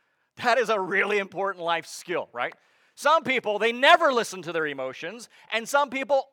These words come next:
always listen to their emotions, and they always get themselves into a wreck. So we try to teach them when to listen and when not to, because emotions c-,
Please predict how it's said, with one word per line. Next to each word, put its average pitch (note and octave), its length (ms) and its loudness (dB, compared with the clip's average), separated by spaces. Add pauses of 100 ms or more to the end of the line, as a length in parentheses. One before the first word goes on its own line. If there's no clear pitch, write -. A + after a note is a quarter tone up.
(120)
always F4 500 4
listen E3+ 320 -10
to D3+ 80 -10
their D3 140 -2
emotions, D3 420 -6
and A3 100 -4
they A3 60 -4
always C4+ 280 0
get B3+ 120 -4
themselves A#3 420 -2
into G#3 200 -6
a G3+ 80 -2
wreck. A3 400 -4 (840)
So F#3 100 -8
we G3+ 60 -2
try A#3 280 0
to B3+ 80 0
teach A#3 320 -12
them F#3+ 260 -2 (160)
when G3 540 0
to E3 120 -8
listen D#3 440 -6
and D3+ 260 -6
when C#3+ 340 -4 (120)
not F#3 340 -8
to, C3 240 -14 (220)
because F3 320 -6
emotions F#3+ 840 -4
c-, - 140 -12